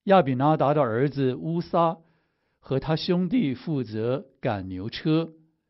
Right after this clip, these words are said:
结果半路上牛失前蹄，约柜就要倒下来，乌撒伸手去扶，人当场死亡。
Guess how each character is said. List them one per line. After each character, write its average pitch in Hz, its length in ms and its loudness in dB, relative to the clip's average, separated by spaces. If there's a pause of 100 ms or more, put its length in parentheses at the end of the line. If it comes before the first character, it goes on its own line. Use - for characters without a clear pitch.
(520)
结 143 180 4
果 113 240 -2
半 151 180 4
路 135 140 0
上 123 420 -2 (220)
牛 127 360 0
失 160 280 -4
前 135 400 -6
蹄， 120 480 -8 (260)
约 170 240 6
柜 175 260 2
就 139 100 0
要 135 120 4
倒 107 280 -2
下 143 240 2
来， 95 280 -8 (580)
乌 170 160 0
撒 170 380 4
伸 202 360 0
手 113 240 -4
去 147 200 -4
扶， 113 540 -8 (720)
人 139 400 2 (220)
当 196 260 4
场 120 300 -6
死 120 240 -10
亡。 87 420 -10